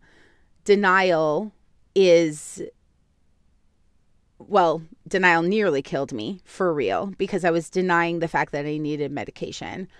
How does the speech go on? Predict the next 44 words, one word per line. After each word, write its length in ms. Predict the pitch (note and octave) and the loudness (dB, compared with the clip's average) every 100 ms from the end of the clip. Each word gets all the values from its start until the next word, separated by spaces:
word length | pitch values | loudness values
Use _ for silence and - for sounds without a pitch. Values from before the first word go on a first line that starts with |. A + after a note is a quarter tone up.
| _ _ _ | _ _ _
to 140 | - E3+ | -6 0
regulate 440 | E3 D#3 D3+ C3 | 0 0 -2 -4
my 120 | C3 | -6
sleep 360 | D3 - C3+ A#2 | -8 -6 -6 -6
so 160 | - | -8
that 160 | D3 C3+ | -4 -4
I 80 | C3+ | -6
could 200 | - C#3+ | -8 -4
get 180 | C#3+ - | -4 -4
healthy, 560 | - D3+ - - - - _ _ | -6 -6 -8 -12 -14 -18 _ _
because 220 | G#3+ A3 | -4 -2
we 120 | G3+ G#3+ | 0 0
have 320 | - G3+ F#3+ | 2 0 0
to 80 | G#3 | -4
have 160 | F3+ | -6
sleep 260 | - E3+ D#3 | -6 -8 -8
to 100 | E3+ | -10
heal. 480 | - D4 F4+ C3 - - - _ | -4 0 0 -2 -8 -20 -20 _
That's 280 | G3 G#3+ - | 0 0 0
just 280 | B3+ A#3+ - | 0 0 0
<laughs> 100 | A#3 | 0
reality, 500 | C4+ A3 A#3+ E3+ C#3+ | 0 0 -4 -4 -6
right? 300 | D#3+ F3+ - _ - _ - | -2 -2 -4 _ -20 _ -8
And 160 | G#3 | -8
so, 480 | - B3 G#3+ G#3 F#3+ | -4 0 0 2 -2
um, 280 | - F3 F3+ | -2 -4 -4
and 120 | - | -2
that's 160 | A#3 A3+ | -2 -2
something 220 | A3+ G#3 | -6 -4
else 160 | E3+ E3+ | -4 -4
I 60 | |
wanna 180 | E3 D#3+ | -4 -6
talk 200 | - D#3 | -8 -6
about 200 | D#3 D3+ | -6 -6
in 60 | D#3 | -8
this 160 | D3+ | -8
episode 400 | C#3+ C#3+ - D3 | -8 -8 -6 -8
too, 440 | - D#3+ D#3 D#3+ E3+ | -8 -8 -4 -4 -2
is 240 | D#3+ D3+ | -4 -4
that 260 | - D3 C#3 | -4 -4 -4
whole 540 | - F3 D#3+ D#3+ D#3 | -8 -4 0 0 0
piece 400 | - - D#3 D3 | -4 -10 -10 -8
about, 380 | D#3 C#3 C#3 A#2+ - | -6 -4 -4 -6 -6
like, 240 | D3 - | -8 -8